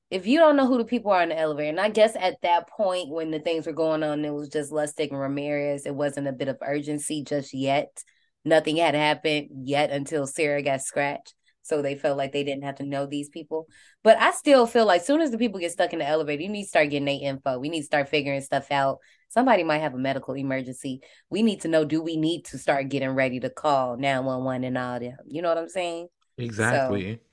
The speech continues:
Speaker 1: I thought
Speaker 2: But
Speaker 1: Bowden had a good idea by, like, "Let's go check in the sign-in list, see who didn't sign in," or blah, blah, blah. What were you gonna say?
Speaker 2: It just kinda felt like they were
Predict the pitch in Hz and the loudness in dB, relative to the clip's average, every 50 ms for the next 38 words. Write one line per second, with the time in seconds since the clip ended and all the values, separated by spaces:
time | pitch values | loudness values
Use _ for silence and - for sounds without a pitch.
0 | _ _ _ _ _ _ _ _ _ _ _ _ _ _ _ _ _ _ _ _ | _ _ _ _ _ _ _ _ _ _ _ _ _ _ _ _ _ _ _ _
1 | _ _ - - 170 175 - 180 170 160 131 160 156 165 160 151 156 170 160 143 | _ _ 0 0 0 4 6 6 6 6 6 6 4 4 4 2 0 0 0 0
2 | 139 135 147 147 143 143 139 135 131 127 147 143 135 131 120 139 131 131 131 131 | 0 -2 -2 -2 -2 0 -2 -2 -2 0 0 0 0 0 -2 -2 -2 -2 -4 -4
3 | 127 123 131 143 143 143 - - 165 156 156 - - - - 185 180 180 190 - | -6 -6 -2 -2 -2 -2 2 2 2 2 4 2 0 2 2 0 0 0 0 2
4 | - 233 233 254 254 240 220 190 175 175 165 147 147 147 - 185 175 160 190 196 | 4 4 6 6 6 4 4 2 2 0 0 -2 -2 -4 -6 -6 -6 -4 -6 -6
5 | 190 190 190 196 190 196 190 - 202 196 202 214 226 240 226 208 185 170 160 156 | -4 -2 -4 -4 -4 -6 -4 -4 -4 -2 -2 -2 -2 0 0 0 -2 -2 -2 -2
6 | 147 151 151 - 151 135 147 139 131 127 139 123 - _ _ _ _ _ _ _ | -2 -2 -2 -2 -4 -4 -4 -4 -6 -6 -10 -16 -18 _ _ _ _ _ _ _
7 | _ _ _ _ _ _ - - 180 185 190 208 196 202 202 202 202 - 202 214 | _ _ _ _ _ _ -4 -2 -2 0 0 0 -2 0 0 0 2 2 0 0
8 | 220 _ _ _ _ _ _ _ _ _ _ _ _ - - 175 160 - 202 - | 0 _ _ _ _ _ _ _ _ _ _ _ _ 0 0 0 0 0 -4 0
9 | - 208 202 190 143 - - 160 156 147 139 135 131 131 131 135 135 131 123 123 | 0 0 2 0 0 2 2 2 4 4 2 2 2 2 2 2 2 2 2 2
10 | 123 117 117 113 110 107 101 90 | 4 6 6 6 6 4 4 0